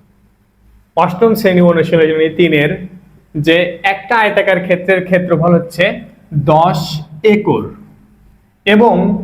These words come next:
দৈর্ঘ্য প্রস্থের হচ্ছে চার গুণ হলে এই ক্ষেত্রটির দৈর্ঘ্য কত মিটার? এখানে আমাদের ক্ষেত্রফল দেওয়া আছে এবং বলা আছে যে দৈর্ঘ্য হচ্ছে প্রস্থের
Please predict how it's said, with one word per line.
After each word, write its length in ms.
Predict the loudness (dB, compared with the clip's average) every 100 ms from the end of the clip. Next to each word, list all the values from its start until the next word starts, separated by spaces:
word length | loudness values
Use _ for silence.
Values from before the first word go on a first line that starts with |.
| -12 -20 _ _ -2 2
দৈর্ঘ্য 420 | 4 4 4 2 2 -2 -10 -20 _ _
প্রস্থের 500 | 0 0 0 0 2
হচ্ছে 320 | 2 0 0 0 0 -6 -14 -20 _ -2
চার 180 | 2 2 2
গুণ 160 | 0 -2 -6 -10 -20 _ _
হলে 280 | 2 4 2 0 -4 -14 -20 -20 _ -2
এই 160 | 0 0
ক্ষেত্রটির 580 | 0 0 0 0 2 0 -2 -10 -12 -6 0
দৈর্ঘ্য 300 | 2 4 4 2
কত 140 | 2 0
মিটার? 240 | -2 -2 -4 -8 -20 _ _
এখানে 280 | -2 0 2 2
আমাদের 300 | 2 2 2 0 -10 -18 _ _
ক্ষেত্রফল 500 | -4 -2 0 0 2 2
দেওয়া 160 | 2 2
আছে 200 | 2 2 0 -2 -10 -20 _ 0
এবং 200 | 4 4 4
বলা 200 | 4 2 2
আছে 200 | 0 0 -2 -6 -20 _ 0
যে 80 | 2 2
দৈর্ঘ্য 280 | 2 4 4 2
হচ্ছে 300 | 0 0 0 0 -6 -18 _
প্রস্থের 500 | 0 2 0 0 0